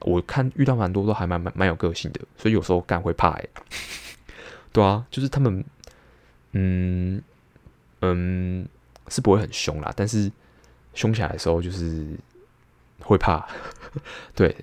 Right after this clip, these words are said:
但他们不会乱凶啦，对啊，对啊，我觉得，我觉得母羊座好像比较会乱凶，对啊，我不知道，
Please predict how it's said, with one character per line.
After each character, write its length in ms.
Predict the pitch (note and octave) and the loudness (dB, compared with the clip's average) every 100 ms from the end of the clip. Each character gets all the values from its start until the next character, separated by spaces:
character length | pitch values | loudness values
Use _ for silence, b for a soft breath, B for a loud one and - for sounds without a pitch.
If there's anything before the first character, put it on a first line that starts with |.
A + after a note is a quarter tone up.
| _ _ | _ _
但 100 | C3+ | 0
他 120 | C3 | 2
们 100 | B2 | 2
不 100 | E2+ F2 | 2 4
会 40 | |
乱 180 | F#2+ D#2+ | 4 2
凶 160 | - G#1 | -4 -6
啦， 180 | - - _ _ - | -8 -10 _ _ -8
对 80 | - | -6
啊， 100 | - _ _ - _ _ _ _ _ - - | -6 _ _ -20 _ _ _ _ _ -20 -4
对 100 | - | 0
啊， 40 | E2 | 0
我 80 | F2 | 0
觉 100 | F2 | 0
得， 80 | F2 | 0
我 80 | |
觉 120 | F2 F2+ | 2 2
得 140 | F2+ - | 0 -4
母 120 | F2 | -4
羊 120 | E2+ | -2
座 120 | B2+ | -2
好 80 | A#2+ | -2
像 80 | D2+ | -2
比 80 | E2+ | -2
较 80 | D#2+ | 0
会 100 | F2+ | 2
乱 180 | D#2+ | 0
凶， 160 | - - - - - _ _ _ _ _ - _ - | -2 -6 -8 -18 -20 _ _ _ _ _ -20 _ -8
对 100 | D#2 | -6
啊， 60 | - - | -6 -4
我 100 | D#2 | -2
不 100 | E2 | -2
知 80 | E2 | -2
道， 200 | D#2 | -2